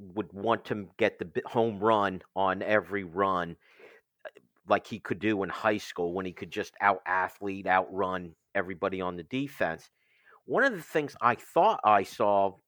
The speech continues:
in progress during the season, third and one, he'd make sure he got the one yard late in the season, where I felt sometimes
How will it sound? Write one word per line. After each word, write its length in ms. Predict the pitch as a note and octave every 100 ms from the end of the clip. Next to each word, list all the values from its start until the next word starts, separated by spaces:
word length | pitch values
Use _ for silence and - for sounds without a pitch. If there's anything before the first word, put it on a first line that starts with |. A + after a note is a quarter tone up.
| _ F2+
in 240 | D#2+ G#2+
progress 560 | - A2+ A2 A2 G#2 -
during 260 | A2 G#2+ G2+
the 80 |
season, 580 | - A#2+ A2+ G#2+ A#2 A2+ - _ _ _ _ _ _ _
third 360 | - F3 G3+ G3+
and 200 | F3+ C#3+
one, 480 | C#3 D3+ D3 D3 C#3 _ _ -
he'd 180 | E3+ D3+
make 180 | E3
sure 260 | - E3+ D#3
he 200 | C#3+ B2+
got 300 | C3+ B2 -
the 60 | A#2
one 320 | G#2 A#2 G#2
yard 520 | G#2 G2+ E2+ D2+ - -
late 280 | G#2 G#2+ G#2+
in 100 | G2+
the 80 | F2+
season, 680 | - A#2+ A2+ - G2 F2+ F2+ _ _ _ -
where 180 | A#2
I 100 | A#2+
felt 360 | A2+ D3+ C3 -
sometimes 680 | - C3 B2+ C3+ B2+ A#2